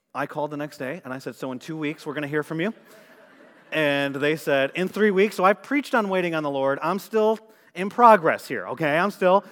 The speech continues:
I'm not always the most patient. I said, "In three weeks, you'll hear back from us." We're doing our prayer initiative. One of the first God moments I had in this experience was up at our, our church office. We were doing one of those seven A M,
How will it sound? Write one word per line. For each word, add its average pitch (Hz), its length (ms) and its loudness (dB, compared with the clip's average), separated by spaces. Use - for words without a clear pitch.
I'm 147 80 -6
not 165 160 0
always 196 180 2
the 220 80 -4
most 214 200 0
patient. 165 520 -4
I - 500 -20
said, 143 160 -10
"In 147 80 -6
three 277 300 0
weeks, 170 380 -2
you'll 165 100 -4
hear 170 140 -4
back 175 240 2
from 135 200 -6
us." - 320 -16
We're 131 100 -16
doing 139 160 -12
our 139 100 -10
prayer 127 220 -16
initiative. 123 500 -14
One 147 140 -8
of 147 40 -6
the 135 60 -6
first 156 240 -8
God 135 160 -2
moments 123 300 -8
I 120 80 -10
had 113 240 -8
in 117 80 -10
this 110 120 -12
experience 110 760 -12
was 113 420 -10
up 120 180 -14
at 117 120 -8
our, 110 240 -8
our 110 140 -12
church - 220 -18
office. 110 320 -10
We 120 60 -18
were 107 60 -16
doing 113 100 -14
one 113 80 -14
of 107 60 -14
those 107 120 -14
seven 113 280 -12
A 113 40 -12
M, 110 240 -12